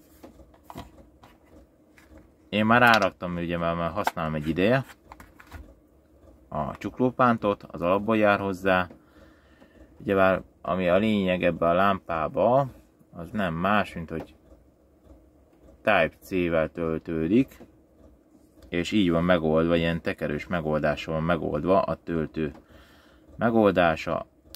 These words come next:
Ugyebár őt egy R D C lámpának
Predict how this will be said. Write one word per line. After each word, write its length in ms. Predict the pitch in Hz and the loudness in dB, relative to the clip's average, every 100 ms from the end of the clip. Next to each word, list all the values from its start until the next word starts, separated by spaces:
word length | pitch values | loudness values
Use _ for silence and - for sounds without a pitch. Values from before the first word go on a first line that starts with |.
| - - | -20 -6
Ugyebár 580 | 123 104 85 98 104 98 | -2 2 4 6 6 4
őt 240 | - 98 104 | -2 -6 -4
egy 200 | 107 120 | 0 2
R 100 | 101 | 2
D 180 | 85 - | 0 -4
C 60 | |
lámpának 680 | 90 87 - 87 82 80 | -4 -4 -4 -4 -4 -6